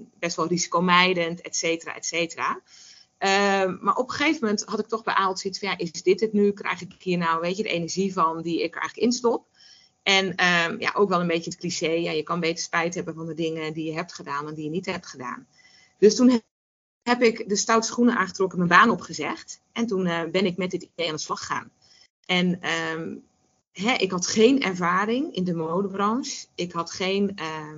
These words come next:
netwerk. Eh, maar gewoon een heel goed idee, vond ik zelf. En, eh,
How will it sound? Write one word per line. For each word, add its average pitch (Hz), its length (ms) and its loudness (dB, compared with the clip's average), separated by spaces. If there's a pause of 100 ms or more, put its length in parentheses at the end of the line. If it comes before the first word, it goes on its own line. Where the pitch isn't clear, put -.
(180)
netwerk. 220 680 0 (540)
Eh, 175 260 -2
maar 185 200 0
gewoon 208 260 6
een 196 80 4
heel 196 180 4
goed 185 180 -2
idee, 175 500 0
vond 151 220 -6
ik - 100 -12
zelf. - 600 -6
En, 170 260 -4
eh, 156 340 -4